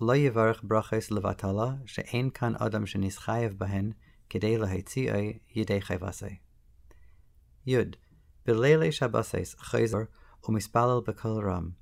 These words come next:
אדוננו ואלוקי אבותינו, אלוקי אברהם, אלוקי יצחק ואלוקי יעקב, הקהל הגדול, הגיבור והנורא, קהל עליון, קוני ורחמיו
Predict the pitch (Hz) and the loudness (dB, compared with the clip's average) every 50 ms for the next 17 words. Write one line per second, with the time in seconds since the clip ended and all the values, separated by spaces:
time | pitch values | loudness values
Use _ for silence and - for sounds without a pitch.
0 | - - - 131 131 131 131 120 110 104 101 - 123 113 110 107 107 101 - 107 | -12 -6 -2 -2 0 0 0 0 -2 -2 -2 -2 -2 0 0 0 -2 -2 -2 0
1 | 101 95 90 92 - - - - - - - - - - 104 104 98 - 131 135 | 0 0 -2 -4 -10 -16 -20 -20 -20 -20 -20 -12 -6 -4 -4 -2 0 2 4 4
2 | 139 135 131 123 117 113 113 113 117 117 113 95 95 - - 127 127 120 123 120 | 4 4 4 2 2 2 2 0 0 -2 -4 -4 -2 -2 0 0 2 2 0 0
3 | - - 120 120 117 - - 104 101 101 113 110 107 104 104 101 - 95 90 - | 0 0 0 0 -2 -2 -4 -4 -2 0 0 0 0 0 0 -2 -4 -6 -8 -8
4 | - - - - - - _ - - 151 - 123 123 131 143 139 120 101 95 - | -12 -20 -20 -20 -20 -20 _ -10 -10 -4 0 2 4 4 4 4 2 0 0 2
5 | 120 123 127 135 127 117 101 95 117 117 123 131 123 120 104 101 101 110 117 123 | 2 2 2 0 0 0 -2 -2 0 0 0 0 0 2 0 2 2 2 2 0
6 | 127 - - - 120 123 135 - - 104 101 101 101 98 101 110 107 - _ _ | 0 -2 -4 -2 0 0 0 0 -2 -2 -2 -2 -2 -2 -2 -4 -6 -10 _ _
7 | _ - - - 120 123 127 127 131 135 127 120 127 117 110 110 110 - 107 101 | _ -10 -4 -2 0 2 2 2 0 0 0 2 2 4 4 2 2 0 -2 -2
8 | 101 98 | 0 -2